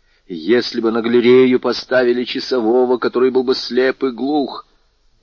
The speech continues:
«Он будет и слеп, и глух»,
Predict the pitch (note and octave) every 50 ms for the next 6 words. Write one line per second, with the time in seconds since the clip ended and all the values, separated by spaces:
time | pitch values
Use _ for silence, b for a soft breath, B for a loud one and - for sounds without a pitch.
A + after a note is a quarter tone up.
0 | _ _ _ _ _ _ _ - - E2 E2+ F2 F2 E2 D#2+ B2 D3 C3+ G2 D#2+
1 | D2+ C#2 _ _ - - - - - - - D3 G#2+ C3 A2+ - - - C#2+ -
2 | C#2 C#2+ - - A2 G#2+ - - - - - _